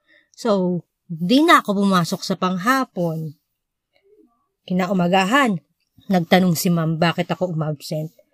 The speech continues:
Wala akong valid, valid excuse. So, ayun,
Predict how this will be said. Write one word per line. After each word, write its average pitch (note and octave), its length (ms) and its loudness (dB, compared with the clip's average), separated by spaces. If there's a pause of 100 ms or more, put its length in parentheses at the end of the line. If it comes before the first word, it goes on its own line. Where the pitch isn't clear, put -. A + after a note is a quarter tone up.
(500)
Wala G#3+ 400 0
akong G#3 400 2
valid, A3+ 640 0
valid A#3 640 4
excuse. G#3 1200 -2 (480)
So, - 320 -2
ayun, A#3+ 1040 2